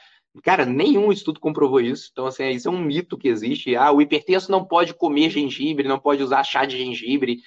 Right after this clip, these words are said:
não pode suplementar gengibre, não tem nada a ver, pode usar sem problema nenhum.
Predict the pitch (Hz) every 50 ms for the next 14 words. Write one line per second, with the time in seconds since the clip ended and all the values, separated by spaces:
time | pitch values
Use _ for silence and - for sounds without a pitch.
0 | - _ _ _ _ - 131 131 139 139 139 - - 143 - 139 139 139 135 131
1 | 127 - 127 127 127 123 123 117 110 110 117 123 139 135 123 123 123 120 123 123
2 | 117 120 131 135 117 101 110 117 - - 110 120 127 123 123 113 101 110 113 120
3 | 120 - 131 127 - 120 110 113 123 127 120 110 104 107 123 147